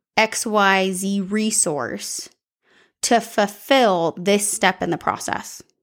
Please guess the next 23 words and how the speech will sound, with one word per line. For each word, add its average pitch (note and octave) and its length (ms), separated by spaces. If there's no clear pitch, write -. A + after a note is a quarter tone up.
Or F3+ 80
we G#3 120
don't A3+ 180
have G#3+ 140
a G3 80
team A#3+ 420
member, D#3+ 480
or, F3 400
um, F3+ 340
we A#3 480
overpromised, A3 1300
um, E3+ 460
a F3+ 140
deliverable, A3+ 680
for - 160
example. - 520
So - 140
simply F4+ 440
identifying G#3+ 680
the - 160
issue F#3 560
almost, D#4+ 720
uh, G#3 240